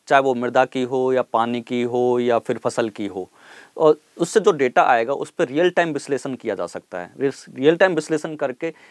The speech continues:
एक किसान को अलर्ट भी जारी किया जा सकता है जिससे कि वो सूचित निर्णय ले सकता है। तो आप देखेंगे कि हम जैसे स-, अ, प्रिसीजन एग्रीकल्चर का मतलब है सटीक और सही समय पर इनपुट्स का एप्लीकेशन करना। तो अगर हम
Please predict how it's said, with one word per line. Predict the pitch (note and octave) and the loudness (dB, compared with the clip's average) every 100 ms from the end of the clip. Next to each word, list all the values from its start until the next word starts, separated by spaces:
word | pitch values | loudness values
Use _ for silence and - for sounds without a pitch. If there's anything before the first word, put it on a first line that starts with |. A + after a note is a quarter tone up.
| - _ | -20 _
एक | D#3+ D3+ E3 - _ _ _ _ _ _ | -2 -2 -2 -6 _ _ _ _ _ _
किसान | D#3 D#3 D#3+ | -6 -4 -2
को | F3 | -2
अलर्ट | D3+ C#3+ E3 | 0 2 2
भी | F3 | 0
जारी | D3+ C#3+ | 0 0
किया | C#3+ D3+ | -2 -4
जा | C3 | -4
सकता | A#2+ A#2 D3 | -4 -6 -6
है | |
जिससे | C#3 - C#3 | -6 -4 -4
कि | C#3+ | 0
वो | E3+ F#3+ F3 | 2 2 -2
सूचित | - F3 E3 F3+ | -4 0 2 2
निर्णय | C#3 B2 | 0 0
ले | G#2+ G2+ | 0 -2
सकता | - - F#2 | -4 -8 -8
है। | E2 F2+ _ - - _ | -8 -12 _ -20 -20 _
तो | E3 | -2
आप | - D#3+ F3+ | 2 2 2
देखेंगे | F3+ E3+ F3+ F3 | 0 -2 -2 -2
कि | F#3 | -2
हम | E3+ E3+ E3+ E3+ D#3 | -2 -2 -2 -4 -8
जैसे | - C#3+ E3+ | -2 0 0
स-, | D#3 - - - - | -2 -4 -18 -10 -2
अ, | D#3+ - | -2 -2
प्रिसीजन | C#3+ C3+ B2+ D3+ - E3 F3+ F3 _ _ - | -4 -4 -2 -2 0 0 0 -2 _ _ -2
एग्रीकल्चर | C3+ D3+ D#3 D#3+ | 0 4 2 2
का | D#3 | 0
मतलब | C3+ A#2 A#2+ B2 | -2 -2 -2 -2
है | C#3+ - _ | -6 -10 _
सटीक | - C#3 E3+ F#3 | -2 0 0 2
और | F3+ | 2
सही | D#3+ D#3 | 4 2
समय | D3 B2+ | 0 -4
पर | A#2+ - F3 - _ _ - | -4 -4 -4 -4 _ _ -6
इनपुट्स | D3+ D#3 D#3 | -4 -2 -4
का | - F3+ A3 _ _ - | 0 0 0 _ _ -4
एप्लीकेशन | D3 F3 D#3+ C#3 B2+ G2+ | -2 0 -2 -2 -4 -8
करना। | F2 F2 D2+ _ _ - | -8 -10 -16 _ _ -2
तो | - | 2
अगर | D#3 F#3 | 4 2
हम | F#3 G3+ | -2 -6